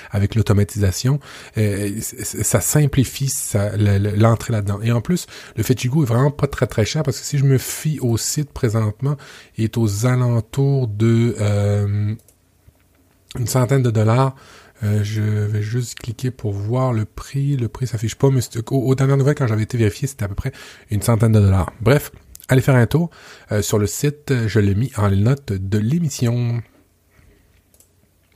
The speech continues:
Euh, deuxième, euh, gadget vraiment cool que j'ai trouvé. Euh, <laughs> le plus petit cellulaire, euh, au monde. Il s'appelle Jelly, J E L L Y.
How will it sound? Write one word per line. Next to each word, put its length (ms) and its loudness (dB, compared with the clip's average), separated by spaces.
Euh, 80 2
deuxième, 640 2
euh, 240 0
gadget 580 -2
vraiment 220 2
cool 180 -6
que 120 -2
j'ai 100 0
trouvé. 320 -4
Euh, 260 -2
<laughs> 260 -14
le 260 4
plus 240 2
petit 440 -4
cellulaire, 720 2
euh, 340 2
au 100 4
monde. 300 2
Il 60 -20
s'appelle 360 -2
Jelly, 360 2
J 360 -2
E 180 2
L 200 0
L 260 2
Y. 480 -4